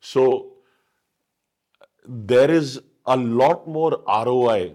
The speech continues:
you know, that, uh, street smart, practical education can offer you, um, that does not come from a classroom setting, because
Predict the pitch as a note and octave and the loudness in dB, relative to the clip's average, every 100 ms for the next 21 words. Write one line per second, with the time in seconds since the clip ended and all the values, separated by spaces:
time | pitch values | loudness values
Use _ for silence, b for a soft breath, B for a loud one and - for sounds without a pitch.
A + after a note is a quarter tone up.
0 | _ G2+ G2 G2 F#2+ G2 F2 _ - G#2+ | _ -16 -10 -8 -6 -6 -8 _ -12 -8
1 | G2+ F#2+ - - B2 C3+ D#3 - - A#2+ | -6 -6 -12 -16 -12 -8 -8 -10 -14 -8
2 | G#2+ A2 A2+ _ - G2 - - B2 B2 | -4 -4 -4 _ -6 -6 -6 -10 -6 -2
3 | G2+ G2 F#2+ G2 - G#2+ G2+ F#2+ F2+ F2 | -2 -4 -10 -10 -10 -12 -10 -10 -8 -10
4 | - A2+ A2+ B2+ C3 b b b b - | -6 -6 -6 -8 -12 b b b b -16
5 | G2 F#2 F2+ E2+ E2 _ G2 G#2+ G2 _ | -10 -6 -4 -6 -8 _ -4 -4 -4 _
6 | _ _ _ _ _ _ _ _ _ G#2+ | _ _ _ _ _ _ _ _ _ -4
7 | A#2+ G2+ B2 C#3+ - A2 A2+ G#2+ G#2 G2+ | -4 -2 -2 -2 -4 -4 -4 -6 -4 -2
8 | G2+ G2+ _ - A2 - G2+ F#2+ G2 - | -2 -8 _ -12 -12 -8 -2 -2 -2 -8
9 | A2+ A2 G2+ F2+ G2 G2 A#2+ | -8 -8 -10 -10 -10 -8 -8